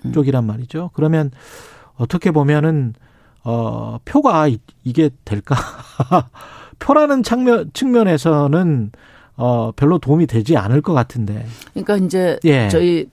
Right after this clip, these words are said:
Speaker 1: 그 캠프에서도 그러고,
Speaker 2: 예.
Speaker 1: 어, 주변에서도 그래요. 세금 내라는 거 좋아하는 사람 없는데
Speaker 2: 예.
Speaker 1: 세금 내라 하고,
Speaker 2: <laughs>
Speaker 1: 그다음에 공공주택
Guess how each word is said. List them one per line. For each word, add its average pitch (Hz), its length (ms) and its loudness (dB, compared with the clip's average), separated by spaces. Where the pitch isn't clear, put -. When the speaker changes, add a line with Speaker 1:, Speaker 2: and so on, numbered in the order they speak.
Speaker 1:
그 156 140 -6
캠프에서도 180 680 -6
그러고, 139 540 -4
Speaker 2:
예. 107 360 2
Speaker 1:
어, 120 460 -8
주변에서도 165 600 -2
그래요. 110 560 -6
세금 214 320 0
내라는 170 320 0
거 139 100 -2
좋아하는 139 400 -2
사람 135 240 -2
없는데 117 500 -4
Speaker 2:
예. 123 200 2
Speaker 1:
세금 208 280 2
내라 135 240 -2
하고, 131 360 -8
Speaker 2:
<laughs> - 200 -4
Speaker 1:
그다음에 127 600 0
공공주택 151 680 -2